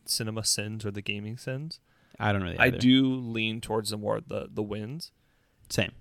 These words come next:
Speaker 1: 'Cause a lot of times I'll get stuff from them. Even though it's satire still, I'll get like, "Oh,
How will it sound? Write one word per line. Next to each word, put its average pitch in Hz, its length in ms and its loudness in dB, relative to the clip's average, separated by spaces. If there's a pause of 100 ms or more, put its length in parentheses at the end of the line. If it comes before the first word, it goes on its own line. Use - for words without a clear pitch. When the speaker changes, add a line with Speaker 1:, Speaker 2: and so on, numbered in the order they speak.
(180)
Speaker 1:
'Cause 135 380 8 (420)
a 139 60 6
lot 127 320 2
of 120 60 -8
times 120 280 0
I'll 120 100 6
get 117 240 -2 (120)
stuff - 300 0
from 107 180 -8
them. - 200 -14 (280)
Even 170 240 6
though 156 140 12
it's - 180 2
satire 117 520 2
still, 113 520 0 (100)
I'll 120 120 0
get 120 220 2
like, 117 200 -4
"Oh, - 380 6